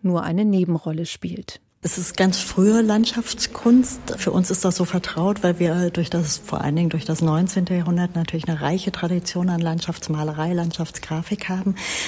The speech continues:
Speaker 2: Aber im sechzehnten Jahrhundert ist die Landschaft eigentlich noch kein eigenes Genre. Und, äh, das entwickelt sich in dieser Zeit erst und Bruegel gehört zu den ganz frühen.
Speaker 1: Mit insgesamt fünfundvierzig Werken von Bruegel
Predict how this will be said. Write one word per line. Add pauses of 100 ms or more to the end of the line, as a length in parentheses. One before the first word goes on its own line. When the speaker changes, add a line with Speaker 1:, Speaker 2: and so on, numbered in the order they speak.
(160)
Speaker 2:
Aber
im
sechzehnten
Jahrhundert
ist
die
Landschaft
eigentlich
noch
kein
eigenes
Genre.
Und,
äh,
das
entwickelt
sich
in
dieser
Zeit
erst
und
Bruegel
gehört
zu
den
ganz
frühen.
Speaker 1:
Mit
insgesamt
fünfundvierzig
Werken
von
Bruegel